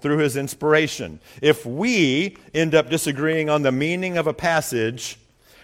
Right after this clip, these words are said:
we cannot oversimplify it in a postmodern way and say, "Well, that's just your interpretation.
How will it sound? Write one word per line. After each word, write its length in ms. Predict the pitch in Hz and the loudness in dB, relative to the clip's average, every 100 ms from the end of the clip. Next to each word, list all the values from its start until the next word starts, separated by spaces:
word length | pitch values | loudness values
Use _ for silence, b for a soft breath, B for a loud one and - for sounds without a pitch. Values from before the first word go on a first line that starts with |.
| - | -8
we 100 | 143 | -6
cannot 440 | 165 185 190 185 | -2 0 2 4
oversimplify 920 | 160 165 160 180 170 151 - 135 135 | 2 2 0 0 0 -2 4 4 4
it 100 | 143 | 2
in 80 | 139 | -2
a 60 | |
postmodern 760 | 135 165 165 - 151 151 160 165 | -2 -2 -2 0 2 2 2 0
way 380 | 147 135 127 131 B B | 2 2 2 -2 B B
and 180 | 139 135 | -4 -2
say, 380 | - 151 143 139 B | 2 4 4 2 B
"Well, 280 | 123 147 135 | 4 4 6
that's 280 | 156 185 - | 4 2 0
just 240 | 165 - | -2 -4
your 300 | 107 147 180 | -2 2 4
interpretation. 840 | 131 120 113 107 117 98 - 113 | 2 0 -4 -4 -4 -4 -6 -10